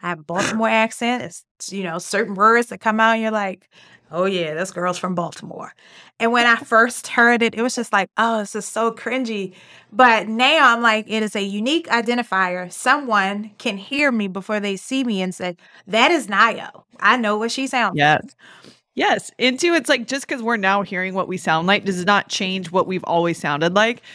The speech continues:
Speaker 2: So it's like, this is, this is normal. This is what everyone hears anyway, just 'cause we're hearing it a little differently. So that's, people don't care what you sound like. That's what you sound like. No one cares. Like, no one's making fun of your voice. I promise you. <laughs>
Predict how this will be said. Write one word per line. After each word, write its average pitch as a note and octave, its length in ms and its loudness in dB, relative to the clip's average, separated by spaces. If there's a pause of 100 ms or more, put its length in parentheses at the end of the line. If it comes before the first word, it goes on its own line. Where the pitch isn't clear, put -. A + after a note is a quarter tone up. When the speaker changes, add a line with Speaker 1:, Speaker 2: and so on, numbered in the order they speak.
(160)
Speaker 2:
So C#4+ 140 2
it's C#4 80 0
like, C#4 120 -2
this D#4+ 160 -2
is, C#4+ 280 -10
this B3+ 200 -4
is B3 120 -4
normal. A3+ 460 2
This G3 160 -4
is G#3+ 80 -8
what G#3 160 2
everyone G3+ 380 2
hears F#3+ 300 -2
anyway, E3 420 0
just F#3 160 -2
'cause G#3 120 0
we're F#3+ 140 4
hearing F#3+ 260 0
it F3+ 40 0
a F3 60 -2
little E3 140 0
differently. D3+ 500 -4
So D3+ 260 0
that's, G3+ 340 0 (400)
people D4+ 240 4
don't D4 180 2
care C#4+ 160 0
what C4+ 100 0
you A#3+ 100 -4
sound A3 240 0
like. E3+ 160 0
That's G#3+ 180 0
what A3 80 -2
you G#3 60 -4
sound G#3 200 0
like. F3+ 120 0
No G3+ 140 4
one G3+ 160 2
cares. D#3+ 460 -2
Like, F#3 140 -2
no A3+ 140 2
one's A#3+ 180 0
making A#3 300 -4
fun G#3 160 -2
of F#3+ 100 -6
your F#3+ 120 -2
voice. D3+ 280 -2
I D#3+ 60 0
promise D#3 480 -2
you. - 200 -8 (520)
<laughs> - 600 -2